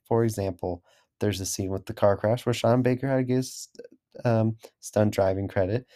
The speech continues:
where Lonnie does not rat Mikey out after the car crash, because Lonnie, I'm not gonna explain the whole situation, but if you've seen the movie, you know it's not, and if you haven't seen the movie, you'll understand. But basically, they,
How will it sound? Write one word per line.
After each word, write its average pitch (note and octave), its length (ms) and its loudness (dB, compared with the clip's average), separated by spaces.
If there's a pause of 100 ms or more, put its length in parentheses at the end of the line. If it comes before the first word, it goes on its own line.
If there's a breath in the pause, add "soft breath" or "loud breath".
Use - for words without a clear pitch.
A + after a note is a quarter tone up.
(280 soft breath)
where G#2+ 200 0
Lonnie B2 420 4
does G#2+ 300 -2
not G2 320 0 (420)
rat G2+ 420 2 (420)
Mikey F#2+ 420 0
out F2 160 4
after E2+ 240 -2
the F2 120 -6
car E2+ 280 -2
crash, - 460 -10
because G2 440 -6
Lonnie, A2 440 0 (400 soft breath)
I'm B2+ 100 4
not A#2+ 180 6
gonna A2 80 0
explain G#2 300 -2
the G2 60 -4
whole F#2 140 -4
situation, F2+ 760 -6 (400 soft breath)
but - 180 -4
if A2+ 160 2
you've G#2+ 120 0
seen G#2+ 180 -2
the G2+ 80 0
movie, G2 280 -2
you G2 60 -2
know F#2+ 220 -2
it's F#2 160 -6
not, G2 380 -2
and G#2 100 0
if G2 100 -6
you F#2 80 -4
haven't F#2 200 -2
seen G2+ 180 -4
the G2 60 -4
movie, G2 360 -4 (460 soft breath)
you'll G2+ 240 0
understand. E2+ 460 -4 (420)
But G#2 140 -10
basically, A#2+ 640 0
they, F2+ 160 -8